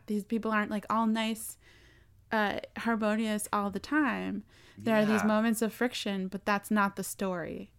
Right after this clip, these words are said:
Speaker 2: That's not the story. And they get, yeah, it, they use these sort of, like,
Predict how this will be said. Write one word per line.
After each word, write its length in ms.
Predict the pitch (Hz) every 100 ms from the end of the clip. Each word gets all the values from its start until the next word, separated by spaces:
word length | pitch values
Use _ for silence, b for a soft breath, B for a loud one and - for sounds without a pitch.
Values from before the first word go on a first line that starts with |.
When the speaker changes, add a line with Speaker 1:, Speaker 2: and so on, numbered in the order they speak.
| _ _
Speaker 2:
That's 220 | 113 -
not 200 | 127 131 151
the 80 |
story. 260 | 135 131 120 131
And 280 | 147 156 147
they 120 | 135
get, 420 | 113 135 143 - _ - _ _ _ _ _
yeah, 220 | 131 170 -
it, 280 | 135 - _ 123
they 120 | 139
use 400 | 127 147 160 -
these 280 | 139 131 -
sort 220 | 120 117
of, 100 | 107
like, 320 | 107 98